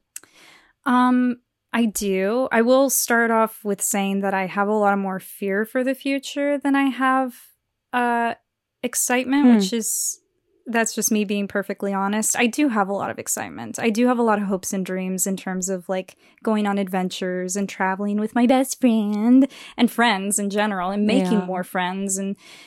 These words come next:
Speaker 1: and going to more events and concerts and whatever that may be, because I feel like there's only growth to come from here.
Speaker 2: Yeah.
Speaker 1: But, um, there is the fear of growing older, the people around you you love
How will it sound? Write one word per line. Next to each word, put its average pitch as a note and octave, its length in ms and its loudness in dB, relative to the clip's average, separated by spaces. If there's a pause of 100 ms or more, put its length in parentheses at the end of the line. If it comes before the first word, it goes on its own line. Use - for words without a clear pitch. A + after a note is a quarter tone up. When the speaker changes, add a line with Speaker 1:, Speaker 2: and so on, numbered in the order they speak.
(160)
Speaker 1:
and G3 260 -2
going G#3+ 360 2
to A3 240 -2
more G#3 460 0
events G3+ 500 -4
and F#3+ 120 -6
concerts G3+ 600 -6
and F#3 220 -8
whatever F#3+ 400 0
that F#3 200 -2
may F#3 160 -6
be, D#3 200 -10
because F#3 380 -6
I F#3 100 -2
feel F#3+ 180 -6
like F#3 180 -6
there's F#3+ 200 0
only F3+ 240 -4
growth F3+ 540 -4
to - 100 -14
come F#3+ 320 -4
from A3+ 260 0
here. B3+ 380 2
Speaker 2:
Yeah. F3 380 -2 (440)
Speaker 1:
But, - 540 0
um, F#3+ 360 -2
there A#3+ 200 4
is C4 220 2
the C4 80 0
fear A3+ 560 0
of G#3 240 -2 (600)
growing G#3 320 2
older, G3+ 800 0 (120)
the G3 80 -8
people G#3+ 360 -2
around G#3 360 0
you G#3+ 100 -2
you G#3 240 -2
love G3 280 0